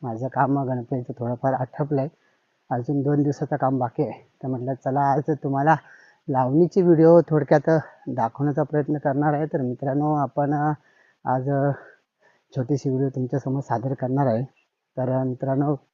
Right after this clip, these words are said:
कोकणामध्ये, अ, शेती म्हटल्यानंतर हा व्यवसाय पारंपरिक पद्धतीने आहेच आणि तो आजपर्यंत लोक जोपासलेले आहे.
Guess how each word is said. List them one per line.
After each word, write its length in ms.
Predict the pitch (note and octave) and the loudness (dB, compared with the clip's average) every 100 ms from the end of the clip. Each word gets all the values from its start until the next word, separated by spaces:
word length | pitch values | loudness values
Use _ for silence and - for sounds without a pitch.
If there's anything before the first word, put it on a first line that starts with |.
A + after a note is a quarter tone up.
| - | -8
कोकणामध्ये, 720 | C3 - C3+ C#3+ C#3 C#3+ D3+ - _ _ - _ | -6 -4 -2 0 0 0 0 -4 _ _ -20 _
अ, 120 | B2+ A#2+ | -8 -6
शेती 300 | - B2+ - | -6 -2 2
म्हटल्यानंतर 540 | D3+ C#3+ C#3+ D3 C#3+ D3 | 4 4 2 2 2 0
हा 140 | - | 0
व्यवसाय 540 | C3+ C3+ B2 - C#3+ C#3+ - | 0 0 -2 -2 -2 -2 0
पारंपरिक 520 | C#3 C#3 C#3+ D3 D3 - | 2 2 2 2 2 0
पद्धतीने 480 | C#3+ A#2+ C#3 D3 C#3+ | -4 -2 -2 0 -2
आहेच 320 | - C3 D3+ D#3+ - _ - - - | -2 0 0 0 -8 _ -20 -16 -2
आणि 120 | D#3 | 0
तो 380 | D3 F3+ G3+ G#3 | 4 6 6 4
आजपर्यंत 540 | D3 D#3 - E3+ E3+ F3 | 2 2 2 2 2 2
लोक 340 | E3+ D3 D#3 | 2 0 2
जोपासलेले 680 | E3+ C#3+ C#3 E3 D3 D#3 D3+ | 0 2 0 0 -2 -2 -2
आहे. 240 | C#3 A#2 | -2 -4